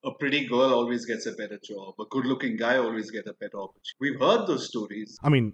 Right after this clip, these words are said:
Speaker 2: more girls or the opposite sex gravitates towards a more attractive person. So the cool kids in school usually consists of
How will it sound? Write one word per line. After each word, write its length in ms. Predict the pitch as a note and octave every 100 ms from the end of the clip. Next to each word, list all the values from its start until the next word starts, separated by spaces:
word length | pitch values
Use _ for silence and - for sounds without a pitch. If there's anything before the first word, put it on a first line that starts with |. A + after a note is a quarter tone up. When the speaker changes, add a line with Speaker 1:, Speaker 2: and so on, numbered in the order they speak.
| -
Speaker 2:
more 200 | C3+ D3
girls 380 | C#3 C#3 C#3+ C#3
or 220 | C3 A#2
the 120 | A2+
opposite 360 | B2+ B2+ C#3+ -
sex 320 | D3+ D3 -
gravitates 680 | C3+ B2+ B2+ C3+ C#3+ C#3 -
towards 600 | C#3 C3+ C3+ B2+ A#2 -
a 140 | B2+ B2+
more 240 | C3 C3
attractive 500 | A#2+ C#3 B2+ C#3+ B2+
person. 400 | C#3 B2+ A#2 G2
So 180 | - G3
the 80 | F#3+
cool 400 | - G#3 A#3 A#3+
kids 540 | - G#3 G3 E3+ - _
in 180 | D#3+ D#3+
school 680 | - - G3 F3+ A#2+ A2 C#3 D#3+ _ _ _ C#3+
usually 460 | D3+ F3 - G#3
consists 540 | F#3+ C#3+ C3 D#3 - -
of 420 | C#3+ C#3+ C#3+ -